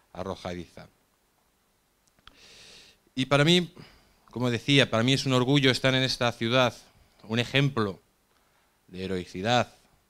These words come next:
porque precisamente en estas calles de esta gran ciudad vivimos un momento único en la historia de España, cuando el indomable pueblo de Zaragoza se enfrentó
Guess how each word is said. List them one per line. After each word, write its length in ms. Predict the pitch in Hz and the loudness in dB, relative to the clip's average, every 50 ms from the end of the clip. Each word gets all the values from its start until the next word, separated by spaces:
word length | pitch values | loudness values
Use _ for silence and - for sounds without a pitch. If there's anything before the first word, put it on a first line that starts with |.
| _ _ _ _ _ _ _ _ _ _ _ _ _ _ _ _ _ _ _ - | _ _ _ _ _ _ _ _ _ _ _ _ _ _ _ _ _ _ _ -10
porque 200 | 110 120 - 151 | -8 -4 -2 0
precisamente 640 | 160 151 135 190 160 190 185 190 196 196 - - 175 | 0 0 2 2 2 4 4 4 4 2 2 2 2
en 80 | 175 | 4
estas 320 | 185 175 - - 160 147 - | 4 2 2 0 0 0 2
calles 640 | - 180 190 170 160 139 113 104 - - - - - _ _ _ _ _ _ _ _ _ _ _ _ _ _ - | 4 4 4 4 4 2 2 0 -2 -6 -8 -10 -14 _ _ _ _ _ _ _ _ _ _ _ _ _ _ -8
de 80 | 120 | -6
esta 200 | 127 - - 120 | -6 -6 -4 -4
gran 240 | 113 120 131 127 117 | -2 -2 -2 -2 -4
ciudad 400 | - - 107 101 110 110 110 110 - _ _ _ _ _ _ _ _ _ _ _ _ _ _ _ _ _ _ _ _ _ _ _ _ _ _ _ _ _ _ _ _ _ _ | -6 -6 -2 0 0 0 0 -2 -4 _ _ _ _ _ _ _ _ _ _ _ _ _ _ _ _ _ _ _ _ _ _ _ _ _ _ _ _ _ _ _ _ _ _
vivimos 720 | 110 120 131 151 170 170 175 175 170 160 - - - - - - - - - - - | -8 -4 -2 0 0 0 0 0 0 0 -2 -4 -6 -8 -10 -12 -14 -16 -18 -16 -8
un 180 | - 135 143 147 | -2 2 2 4
momento 640 | 143 143 147 147 147 139 143 - 131 127 123 123 - _ _ _ _ - | 4 4 4 2 0 -2 -2 0 0 0 -2 -4 -8 _ _ _ _ -6
único 440 | - 135 147 143 135 123 - - 123 | -2 2 2 2 2 0 0 -2 -2
en 60 | 117 | -2
la 80 | 113 110 | 0 -2
historia 400 | 107 - - 127 123 123 117 113 | -2 -2 -2 -2 0 0 0 -2
de 100 | 107 104 | -2 -4
España, 540 | - - - 120 123 117 107 101 95 90 - _ _ _ _ _ _ _ _ _ _ _ _ _ _ _ _ _ | -6 -6 -4 -4 -4 -4 -4 -6 -8 -10 -12 _ _ _ _ _ _ _ _ _ _ _ _ _ _ _ _ _
cuando 320 | _ - 110 117 117 120 120 | _ -4 -2 0 2 2 2
el 80 | 123 | 2
indomable 540 | 123 120 120 120 127 143 151 156 151 151 147 | 2 2 2 2 4 4 4 4 4 2 2
pueblo 380 | 139 - 151 151 156 156 156 151 | 2 4 6 6 8 8 8 6
de 60 | 143 | 6
Zaragoza 800 | - 147 139 135 131 139 156 160 147 - 151 139 131 123 - - _ _ _ _ _ _ _ _ _ _ _ | 4 4 4 4 4 4 2 0 0 2 2 2 2 2 -2 -8 _ _ _ _ _ _ _ _ _ _ _
se 160 | - - 143 | -4 0 0
enfrentó 720 | 143 135 135 139 139 139 131 - - 165 170 165 151 139 | 0 0 0 0 0 0 0 2 4 6 6 6 6 2